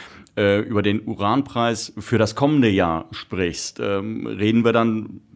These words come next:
von, von welchen Steigerungen gehst du davon aus? Was ist noch machbar? Wo glaubst du, ist der Deckel?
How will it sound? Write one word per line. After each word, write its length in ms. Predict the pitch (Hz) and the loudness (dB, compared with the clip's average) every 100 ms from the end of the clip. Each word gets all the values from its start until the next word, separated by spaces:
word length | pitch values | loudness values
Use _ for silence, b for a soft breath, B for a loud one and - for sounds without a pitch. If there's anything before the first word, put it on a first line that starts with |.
| _ - | _ -4
von, 260 | 113 104 - | -2 -2 -4
von 260 | - 104 95 | -2 0 0
welchen 260 | 104 104 | -2 -2
Steigerungen 680 | 104 110 110 104 104 104 101 | -2 0 2 2 2 2 0
gehst 200 | 95 95 | -2 -2
du 40 | 101 | -2
davon 240 | 92 104 | -2 -2
aus? 200 | 98 95 | -4 -4
Was 160 | 104 - | -4 -4
ist 120 | - | -4
noch 140 | 104 | -2
machbar? 440 | 104 104 - - - B B B B B B B | -2 -4 -6 -12 -12 B B B B B B B
Wo 100 | - | -2
glaubst 240 | 104 110 - | 2 2 0
du, 60 | |
ist 80 | 104 | -4
der 80 | 98 | -2
Deckel? 300 | 90 90 71 | -2 -4 -10